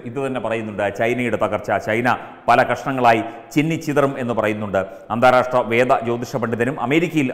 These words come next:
ഐ ടി വിദഗ്ധനുമായ പി വി ആർ നരസിംഹറാവു ഇതിനു മുൻപും അദ്ദേഹം പല പ്രവചനങ്ങളും നടത്തിയിരുന്നു. അദ്ദേഹവും പറയുന്നത് ഇക്കാര്യങ്ങൾ തന്നെയാണ്. അതായത് സൈദ്ധാന്തികമായി നോക്കിയാലും വിശ്വാസപരമായി നോക്കിയാലും ജ്യോതിഷപരമായി നോക്കിയാലും ചൈന എന്ന ആ,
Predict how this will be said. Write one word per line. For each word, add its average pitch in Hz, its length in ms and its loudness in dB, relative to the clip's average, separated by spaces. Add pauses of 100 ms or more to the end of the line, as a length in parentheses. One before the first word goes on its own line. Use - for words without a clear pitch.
ഐ 123 120 -2
ടി 147 120 -6
വിദഗ്ധനുമായ 113 680 2 (400)
പി 170 180 0
വി 170 80 0 (120)
ആർ 139 80 6 (100)
നരസിംഹറാവു 123 640 0 (120)
ഇതിനു 120 220 -6
മുൻപും 127 300 -4 (300)
അദ്ദേഹം 117 260 -4 (100)
പല 117 100 4 (100)
പ്രവചനങ്ങളും 120 560 -2
നടത്തിയിരുന്നു. 101 460 -6 (220)
അദ്ദേഹവും 135 460 0
പറയുന്നത് 107 360 -4 (120)
ഇക്കാര്യങ്ങൾ 101 460 -6
തന്നെയാണ്. 80 360 -12 (220)
അതായത് 113 280 -2 (340)
സൈദ്ധാന്തികമായി 151 680 0
നോക്കിയാലും 131 520 -2 (340)
വിശ്വാസപരമായി 160 760 0
നോക്കിയാലും 120 420 -4 (140)
ജ്യോതിഷപരമായി 147 640 -2
നോക്കിയാലും 104 460 -6 (320)
ചൈന 165 280 2 (420)
എന്ന 120 160 -4 (240)
ആ, - 20 -8